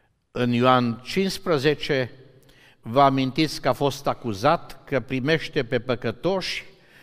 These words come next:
și mănâncă cu ei, că e gata să ierte pe oameni de păcatele lor și să-i aducă la Dumnezeu.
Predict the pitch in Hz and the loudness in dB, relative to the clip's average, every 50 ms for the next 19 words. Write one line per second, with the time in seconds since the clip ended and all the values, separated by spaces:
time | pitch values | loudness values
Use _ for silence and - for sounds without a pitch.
0 | - _ _ - - - - 165 147 151 156 151 156 160 156 147 - 147 131 - | -20 _ _ -14 -10 -6 -4 -4 0 0 2 2 2 2 2 2 2 2 0 2
1 | - 131 123 120 117 104 90 82 78 - - - - - - _ _ _ _ _ | 0 0 2 2 2 0 -2 -6 -10 -14 -18 -20 -20 -20 -20 _ _ _ _ _
2 | _ _ _ _ _ _ _ _ _ _ _ _ _ _ _ _ _ _ _ _ | _ _ _ _ _ _ _ _ _ _ _ _ _ _ _ _ _ _ _ _
3 | _ _ _ _ _ _ _ _ _ _ _ - - 156 160 156 151 143 139 143 | _ _ _ _ _ _ _ _ _ _ _ -4 2 4 6 8 8 6 6 2
4 | - - 185 160 160 170 160 147 196 196 190 - - 180 160 - - - 175 175 | -4 -4 0 4 4 4 6 6 4 4 4 4 2 0 0 0 -2 0 2 2
5 | 156 147 147 151 185 202 190 170 - - 160 127 - 151 139 131 131 147 147 143 | 2 2 4 6 6 8 6 6 2 0 0 0 2 2 2 4 6 4 4 4
6 | 143 139 131 123 139 131 - - 131 - - 156 143 - - 147 135 131 131 127 | 2 0 0 2 0 0 2 0 0 2 4 2 2 2 0 0 2 2 2 4
7 | 143 147 151 139 - - 147 - - 151 135 120 120 123 127 - - 123 110 110 | 2 0 0 -2 -4 -10 -10 -6 -4 -2 -2 0 -2 -2 -4 -4 -2 -2 -2 -2
8 | 104 101 107 101 104 104 104 92 - 85 76 | -4 -6 -6 -8 -6 -8 -8 -8 -10 -12 -14